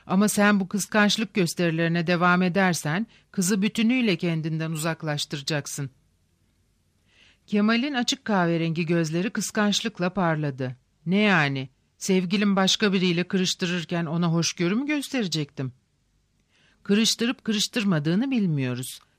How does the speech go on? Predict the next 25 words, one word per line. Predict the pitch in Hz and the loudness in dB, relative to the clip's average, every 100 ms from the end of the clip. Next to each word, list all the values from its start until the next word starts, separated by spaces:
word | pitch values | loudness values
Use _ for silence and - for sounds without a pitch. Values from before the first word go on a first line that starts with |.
| _ | _
Tim'in | 214 226 269 | 0 2 2
Elif'le | 202 214 240 | 0 0 0
ilgilendiğini | 190 175 165 170 175 165 165 214 | 0 0 0 0 0 0 0 0
sanmıyorum. | 262 226 190 156 139 127 127 - _ _ _ _ | 0 2 2 2 0 -4 -6 -12 _ _ _ _
Öyle | 196 208 180 | 2 2 4
olsaydı | 139 139 165 156 214 | 2 -2 -2 0 2
anlardım. | 208 196 190 180 143 127 127 _ _ | 2 4 4 2 0 -4 -8 _ _
İnan | 185 202 240 214 | 0 4 4 2
bana, | 156 202 240 | 2 0 0
kadınlar | 202 185 202 202 202 | 0 2 4 4 4
bunu | 185 196 | 2 2
erkeklerden | 180 185 202 190 196 185 180 240 220 | 2 0 -2 -2 0 2 4 4 4
daha | 202 | 4
çabuk | 196 165 135 | 2 -2 -4
fark | - 147 139 | -2 -2 0
ederler." | 151 135 135 135 131 - - _ _ _ _ _ _ _ - - - | -2 -2 -4 -6 -8 -10 -16 _ _ _ _ _ _ _ -20 -20 -2
Kemal | 208 208 247 285 | 2 4 2 2
duraksadı, | 202 202 196 - 196 170 156 208 | 0 0 -2 -4 -4 -2 -2 -2
"Düşüncelerim | 196 - 208 196 190 190 233 | 0 0 0 2 0 0 0
yanlış | 208 190 202 202 | 2 4 4 2
olabilir | 202 190 185 190 180 | 2 0 0 0 0
mi?" | 156 | 0
diye | 151 147 | 0 -2
geçiriyordu | 139 143 147 147 135 131 139 | -2 -4 -2 0 0 -2 -4
aklından. | 135 - 147 139 135 | -4 -6 -4 -4 -4